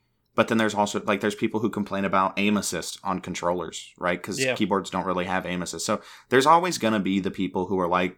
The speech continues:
Speaker 1: "Well, this isn't fair. Well, that's not fair. Well, this isn't." And at one point, you just have to be like, "All right, well, shut up,"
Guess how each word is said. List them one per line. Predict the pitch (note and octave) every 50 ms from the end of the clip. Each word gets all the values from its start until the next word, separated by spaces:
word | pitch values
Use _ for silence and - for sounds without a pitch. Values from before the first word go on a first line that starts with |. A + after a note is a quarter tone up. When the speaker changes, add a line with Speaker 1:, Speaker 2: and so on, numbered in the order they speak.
| _ -
Speaker 1:
"Well, | C3 D3 D#3+
this | E3 E3+ E3 -
isn't | D#3+ D3 E3 D3+ C#3
fair. | - - D#3+ D#3+ C#3 A#2 G#2
Well, | F#3+ G3 G2+
that's | B2 D#3 F3 - -
not | C#3+ A#2+ G#2+ G#2 -
fair. | - G2+ F#2+ F2+ F2
Well, | G2 A2+ A#2
this | D#3+ F3 - -
isn't." | B2 A#2 - - _ _ _ _ _ _ _
And | - A2+ A2+
at | A#2 - -
one | A#2 C#3 C#3 -
point, | - B2 A2+ G#2 -
you | G2 F#2
just | F2+ F#2 -
have | G#2+ F2+ -
to | - F2
be | - F2+
like, | E2+ F2 F2 E2+ - -
"All | B2+ B2+
right, | A2 F#2 F2+ -
well, | - G2+ G2 G2 G2 - - _ _ _ _ _ - -
shut | - A2 F#2+ E2+
up," | D#2+ D#2+ - -